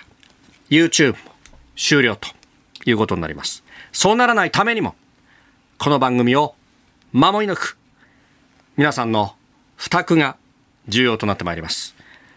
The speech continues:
ラジオの地上波でお聞きではなく、ポッドキャスト、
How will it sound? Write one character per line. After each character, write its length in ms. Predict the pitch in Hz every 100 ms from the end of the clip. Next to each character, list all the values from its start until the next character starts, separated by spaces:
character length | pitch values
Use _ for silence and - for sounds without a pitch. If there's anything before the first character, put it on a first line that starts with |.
| _ _ _ _ -
ラ 160 | 170 170
ジ 100 | 175
オ 40 |
の 100 | 151
地 140 | - 156
上 120 | 139
波 100 | 120
で 240 | 117 - _
お 80 | 131
聞 60 | 127
き 80 | -
で 80 |
は 80 | 131
な 120 | 120
く、 200 | - - - _ _ _ _ _ _
ポ 100 | -
ッ 40 | 135
ド 80 | 117
キ 80 |
ャ 40 | 110
ス 100 |
ト、 80 | -